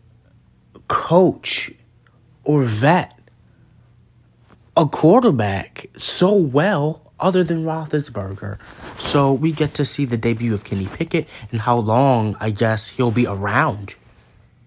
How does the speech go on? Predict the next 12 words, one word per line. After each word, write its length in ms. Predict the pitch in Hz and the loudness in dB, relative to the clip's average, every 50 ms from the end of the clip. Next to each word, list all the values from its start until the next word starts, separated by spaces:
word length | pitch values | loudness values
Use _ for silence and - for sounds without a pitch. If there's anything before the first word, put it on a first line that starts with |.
| _ _ _ _ _ _ _ | _ _ _ _ _ _ _
How 180 | _ - 135 143 | _ 0 0 0
long 260 | 131 123 127 135 131 | 2 2 0 0 0
he'll 160 | - 143 135 | 2 2 2
be 140 | 123 127 123 | 2 2 0
around 680 | 107 95 98 101 101 120 147 180 156 110 98 95 - - - _ _ _ _ _ _ _ _ _ _ _ _ | 0 0 -2 -6 -4 -4 -4 -4 -4 -4 -6 -8 -12 -16 -16 _ _ _ _ _ _ _ _ _ _ _ _
for 180 | - - 135 131 | -6 0 2 2
this 260 | 110 113 107 98 - | 2 2 0 -2 0
new 220 | 117 113 110 110 - | 0 2 2 0 0
era. 420 | - 95 98 98 90 90 87 - - _ _ _ _ _ _ _ _ _ _ _ _ _ | -2 -4 -4 -4 -4 -6 -10 -12 -16 _ _ _ _ _ _ _ _ _ _ _ _ _
Same 260 | - - 214 220 233 | -4 0 0 2 2
with 120 | 220 208 - | 0 2 2
Harbaugh. 480 | 170 175 220 233 143 104 95 92 - | 2 0 2 0 0 0 0 -2 -4